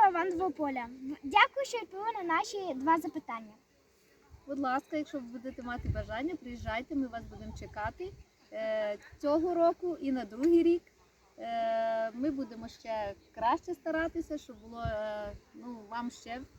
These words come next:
Speaker 2: приємніше на нашому полі. Ну, будемо чекати, щоб скоріше став мир на землі. Тоді людей буде багато і всі приїдуть до нас, е, з-, о, бачиш, які,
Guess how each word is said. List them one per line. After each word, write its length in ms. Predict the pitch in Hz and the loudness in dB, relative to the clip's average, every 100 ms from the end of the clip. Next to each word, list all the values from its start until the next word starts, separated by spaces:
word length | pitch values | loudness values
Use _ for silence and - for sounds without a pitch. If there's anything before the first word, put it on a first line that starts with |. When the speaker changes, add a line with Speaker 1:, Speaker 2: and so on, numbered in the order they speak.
| - | -4
Speaker 2:
приємніше 760 | 294 294 311 320 320 - 294 294 _ _ - | 2 4 4 4 2 0 -8 -12 _ _ -12
на 100 | 247 | -4
нашому 460 | 269 285 - 269 277 | 0 -2 -2 -8 -8
полі. 440 | 277 269 269 285 - _ _ _ _ | -6 -4 -4 -6 -10 _ _ _ _
Ну, 260 | 262 302 220 - - - | -6 -4 -4 -8 -20 -6
будемо 320 | 277 311 311 | 0 4 2
чекати, 440 | 330 302 311 311 | 0 -4 -4 -4
щоб 140 | - 285 | -8 -12
скоріше 420 | - 285 294 285 | -8 -4 -4 -6
став 320 | - 277 277 | -8 -6 -2
мир 320 | 277 302 294 | 0 2 0
на 140 | 269 226 | -2 -6
землі. 380 | 208 180 175 180 _ - - - | -12 -12 -12 -12 _ -20 -18 -16
Тоді 200 | 262 240 | -8 -2
людей 280 | 269 254 262 | -2 -2 -4
буде 240 | 247 247 277 | -6 -6 -4
багато 440 | 285 277 277 277 | -2 0 -2 -2
і 60 | 240 | -16
всі 180 | - | -16
приїдуть 480 | 240 233 226 208 208 | -18 -16 -16 -18 -18
до 100 | 214 | -16
нас, 340 | 208 208 - 208 | -12 -12 -14 -12
е, 180 | 196 | -10
з-, 80 | 196 208 | -10 -12
о, 260 | - 294 269 | 0 2 2
бачиш, 280 | 277 339 - | -2 -4 -6
які, 420 | 240 226 - 311 | -18 -16 -16 -16